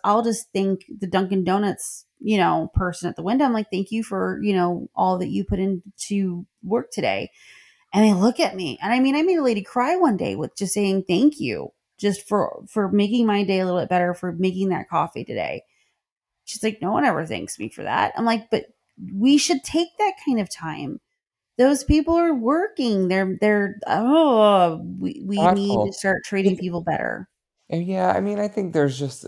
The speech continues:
Speaker 2: unfortunately, a lot of people are busy, right? Time is unfortunately running quickly and people are late. And,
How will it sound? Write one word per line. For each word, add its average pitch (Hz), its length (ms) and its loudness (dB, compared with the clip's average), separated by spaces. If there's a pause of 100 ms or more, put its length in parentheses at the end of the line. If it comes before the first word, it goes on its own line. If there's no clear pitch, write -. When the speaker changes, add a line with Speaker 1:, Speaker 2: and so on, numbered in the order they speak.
(140)
Speaker 2:
unfortunately, 131 600 2
a 117 40 4
lot 104 120 6
of 113 80 -4
people 123 180 -2
are 131 80 -2
busy, 123 640 -2 (240)
right? 120 260 4
Time 120 440 0
is 117 200 0
unfortunately 117 1160 -2 (200)
running 110 340 0
quickly 110 440 -2
and 127 160 -4
people 113 240 -4
are 120 160 2
late. 101 420 -2
And, 104 320 -4